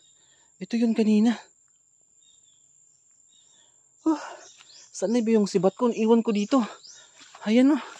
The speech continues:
Hindi ko nadala. So, ayan, mga idol. Ah, amoy. Amoy lang sa... Bakit nakahiga yung babae dito?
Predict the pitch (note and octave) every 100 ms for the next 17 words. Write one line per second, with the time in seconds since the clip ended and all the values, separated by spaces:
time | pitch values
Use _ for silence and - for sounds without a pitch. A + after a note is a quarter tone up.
0 | - - _ _ _ _ _ _ - -
1 | - G3 G3 F#3 E3 F#3+ A#3+ - - -
2 | - _ - - - - - _ _ _
3 | _ _ - - _ - G#3 G#3+ G3+ G3
4 | F#3 G3 E3 - _ - - _ _ _
5 | _ _ - - _ _ _ _ _ -
6 | - - _ _ _ _ _ _ C4+ C#4
7 | - _ _ _ _ _ _ _ _ _
8 | - F3 G#3+ - - _ _ - - _
9 | _ _ - - - F3 G3 G3 F#3+ G3+
10 | - - _ _ _ _ _ _ _ _
11 | _ _ _ - - F#3 A#3 - A3+ D#4+
12 | G3+ G3+ G3+ G3+ F#3+ F#3+ F#3 E3+ D#3+ A#3+
13 | F#3+